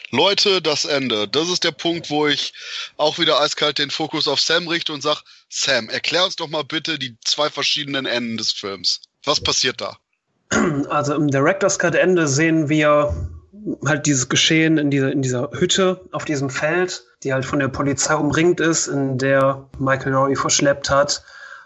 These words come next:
Speaker 2: Und im Director's Cut ist der Unterschied, dass Michael auf Doktor Loomis zuspringt, die beide brechen durch die Wand, er, er sticht Doktor Loomis,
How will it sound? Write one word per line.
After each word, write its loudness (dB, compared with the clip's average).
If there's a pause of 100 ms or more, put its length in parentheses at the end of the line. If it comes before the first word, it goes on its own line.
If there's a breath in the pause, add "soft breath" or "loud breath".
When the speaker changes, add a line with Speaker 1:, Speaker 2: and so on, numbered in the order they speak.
(140 loud breath)
Speaker 2:
Und 2
im 0
Director's 2
Cut 2
ist -4
der 0
Unterschied, 2
dass 0 (420 soft breath)
Michael 2
auf 0
Doktor -2
Loomis 2
zuspringt, 2
die 0
beide 2
brechen 0
durch 2
die 0
Wand, 2
er, -2
er -2
sticht 0
Doktor -2
Loomis, 2